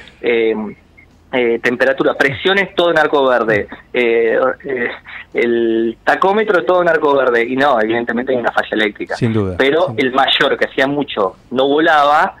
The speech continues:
Speaker 1: dio la luz Master Causa y dijo, "Uh, emergencia, no vuelas un montón, helicóptero tuyo".
Speaker 2: Sí,
Speaker 1: Y
Speaker 2: así
Speaker 1: me lo
Speaker 2: le
Speaker 1: largó.
Speaker 2: cargó.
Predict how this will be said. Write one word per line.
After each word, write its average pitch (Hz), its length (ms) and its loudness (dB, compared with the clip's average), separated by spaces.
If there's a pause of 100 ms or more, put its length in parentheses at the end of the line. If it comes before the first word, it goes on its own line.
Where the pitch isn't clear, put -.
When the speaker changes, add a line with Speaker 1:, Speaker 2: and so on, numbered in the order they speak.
(480)
Speaker 1:
dio 127 180 0
la 123 100 2
luz 135 160 0
Master 123 340 0
Causa 131 240 0
y 123 40 2
dijo, 117 160 -2
"Uh, 117 180 2
emergencia, 139 760 0
no 123 200 0
vuelas 131 360 0
un 123 80 -4
montón, 156 520 0 (120)
helicóptero 131 540 0
tuyo". 131 320 0 (100)
Speaker 2:
Sí, 107 220 -4 (140)
Speaker 1:
Y 127 80 0
Speaker 2:
así - 60 0
Speaker 1:
me 131 60 4
lo 123 60 4
Speaker 2:
le 123 60 6
Speaker 1:
largó. 127 300 4
Speaker 2:
cargó. - 80 -6